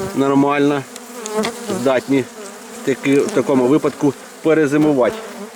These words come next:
Це все робимо без диму, тому бджола агресивна,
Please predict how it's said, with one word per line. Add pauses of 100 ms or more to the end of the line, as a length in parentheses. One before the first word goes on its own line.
(3000)
Це
все
робимо
без
диму,
тому
бджола
агресивна,